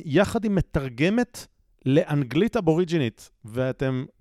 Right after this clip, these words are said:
אם אתם מאזינים, אני מפציר בכם גם לעצור ולראות את הסרטון.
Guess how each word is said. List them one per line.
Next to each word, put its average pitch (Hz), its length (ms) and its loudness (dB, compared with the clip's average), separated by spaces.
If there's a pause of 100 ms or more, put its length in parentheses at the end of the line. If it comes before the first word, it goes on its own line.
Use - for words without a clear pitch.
(280)
אם 180 100 -4
אתם 190 160 -4
מאזינים, 160 400 -4
אני 170 100 -2
מפציר 151 580 -4
בכם 170 280 -4
גם 131 140 0
לעצור 165 460 0
ולראות 127 460 6
את 165 60 10
הסרטון. 104 560 2